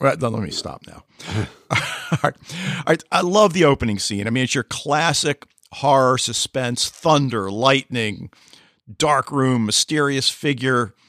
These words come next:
in a library. I mean, it, it, it's straight out of the sixties with Vincent Price. And, and I don't know if you remember any of those old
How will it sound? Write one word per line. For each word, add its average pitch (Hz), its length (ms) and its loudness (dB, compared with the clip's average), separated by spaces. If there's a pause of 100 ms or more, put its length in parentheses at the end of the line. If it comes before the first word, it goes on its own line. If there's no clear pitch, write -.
(320)
in 143 100 0
a 131 60 2
library. 120 600 4
I 113 40 -2
mean, 117 160 -2
it, 120 100 -4
it, 120 240 -2
it's 131 160 0
straight 190 400 0
out 147 220 4
of 127 80 2
the 117 100 -4
sixties - 640 -2
with 117 120 -2
Vincent 117 440 -2
Price. 160 440 2
And, 110 160 -4
and 117 160 -4
I 123 60 -2
don't 135 140 2
know 120 40 2
if 117 100 -6
you 120 100 -2
remember 117 320 2
any 110 140 0
of 104 80 -4
those 107 200 -2
old 110 340 -2